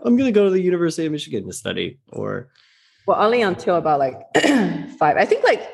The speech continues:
Speaker 2: the Chinese saying is, like, "What doesn't kill you make you stronger." I just
Speaker 1: Mm-hmm.
Speaker 2: have so many exp-, and my, my parents didn't have to tell me, "You have to work hard." I've just
Speaker 1: Sure.
Speaker 2: had so many experience where if I didn't, I would just not, <laughs> I would just not make it.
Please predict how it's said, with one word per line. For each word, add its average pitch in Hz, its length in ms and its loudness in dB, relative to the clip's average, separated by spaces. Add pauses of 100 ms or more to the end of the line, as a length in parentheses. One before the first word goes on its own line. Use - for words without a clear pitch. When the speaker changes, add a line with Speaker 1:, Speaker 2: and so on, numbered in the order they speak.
(220)
Speaker 2:
the 226 60 0
Chinese 339 260 2
saying 269 140 2
is, 240 60 -2
like, 202 140 4
"What 220 140 4
doesn't 233 240 0
kill 185 200 -4
you 165 380 0 (160)
make 160 160 -10
you 165 80 -4
stronger." 143 600 -4 (120)
I 175 120 0
just 202 160 0
Speaker 1:
Mm-hmm. 190 160 2
Speaker 2:
have - 160 -14
so 185 80 2
many 180 380 2
exp-, - 140 -10
and 190 140 2
my, 202 80 4 (160)
my 202 260 2
parents 220 220 0
didn't 185 200 0
have 175 200 -2
to 160 80 -8
tell 180 220 0
me, 156 320 -2 (260)
"You 165 60 -2
have 165 80 -2
to 165 80 -2
work 143 220 -2
hard." 101 280 -4 (380)
I've 170 160 0
just 180 160 0
Speaker 1:
Sure. 185 80 -2
Speaker 2:
had 170 120 -2
so 196 120 -2
many 190 160 2
experience 170 520 0
where 156 460 2 (360)
if 165 120 -2
I 160 80 4
didn't, 175 560 -2
I 170 120 -2
would 165 140 0
just 151 220 -8
not, 156 180 -4
<laughs> - 120 -2
I 233 360 2
would 185 120 2
just 185 160 -4
not 151 240 -2
make - 220 -4
it. 104 180 -4